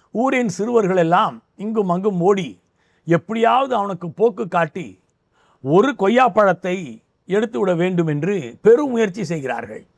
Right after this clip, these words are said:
அவன் சொல்லுகின்றான், "இதோ பார், கையை வைத்தால் யானைக்காலால் விடுவேன் ஒரு உதை" என்று மிரட்டுவான். அந்த குழந்தைகளுக்கெல்லாம் பயம். வெறும் காலால் உதைத்தாலே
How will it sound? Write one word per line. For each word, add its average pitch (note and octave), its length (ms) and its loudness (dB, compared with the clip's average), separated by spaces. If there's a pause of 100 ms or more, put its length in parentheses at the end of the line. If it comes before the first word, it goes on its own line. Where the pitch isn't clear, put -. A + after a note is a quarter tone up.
(640)
அவன் F3 280 4
சொல்லுகின்றான், F3 500 2
"இதோ C#3+ 140 -2
பார், E3+ 300 4 (600)
கையை G3+ 460 4
வைத்தால் D#3+ 560 2 (180)
யானைக்காலால் F#3 1080 0
விடுவேன் F#3 360 0
ஒரு F3 260 -2
உதை" D#3+ 280 0 (720)
என்று E3 340 -2 (100)
மிரட்டுவான். F3+ 500 0 (760)
அந்த C4+ 140 0
குழந்தைகளுக்கெல்லாம் G#3+ 760 2
பயம். D3 360 0 (600)
வெறும் G#3 400 2
காலால் A3 420 4
உதைத்தாலே E3+ 640 2